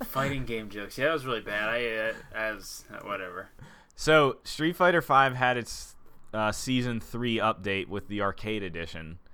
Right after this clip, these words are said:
Speaker 2: And you could potentially buy the Arcade Edition and get the first two seasons of, uh, D L C characters.
Speaker 1: <coughs>
Speaker 2: And
Speaker 1: Josh.
Speaker 2: they up-,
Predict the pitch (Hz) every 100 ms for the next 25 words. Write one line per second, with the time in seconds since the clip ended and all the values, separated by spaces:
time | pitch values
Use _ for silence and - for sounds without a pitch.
0 | - - - - 101 98 98 90 107 117
1 | 135 113 101 101 135 139 135 123 113 113
2 | 113 113 107 104 101 107 104 101 98 107
3 | 98 95 98 92 - 104 101 - 107 -
4 | 104 95 98 92 90 82 - - 90 87
5 | 90 107 98 - 120 113 110 107 - 104
6 | 101 95 - - 294 - 233 - 127 135
7 | - 143 113 117 117 165